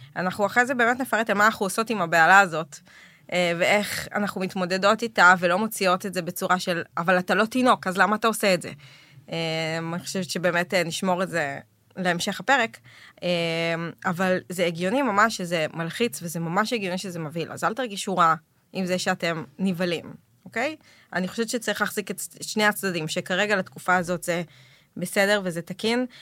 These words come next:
הילדים נמצאים באיזושהי מצוקה, אה, וזה כרגע הדרך שיש להביע את המצוקה הזאת. אה, אני גם חושבת שנפרט על זה בהמשך.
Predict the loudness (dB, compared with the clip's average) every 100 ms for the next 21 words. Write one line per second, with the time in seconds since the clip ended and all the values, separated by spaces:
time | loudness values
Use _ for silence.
0 | -6 -4 -2 -2 -4 -2 -2 0 -2 -2
1 | -4 -4 -8 -4 2 2 0 -18 -20 -20
2 | _ -4 0 0 0 -2 -4 -4 -2 -2
3 | 0 2 2 4 4 4 4 4 2 -2
4 | -10 _ -8 -2 2 2 0 -4 -2 -2
5 | 0 0 0 2 -2 -2 -2 4 4 4
6 | 0 -2 -10 -20 -20 -20 _ -4 -2 -2
7 | -4 -6 -6 -4 -6 -6 -10 -6 -6 -4
8 | -4 -2 -2 -2 -2 0 -2 -2 -6 -6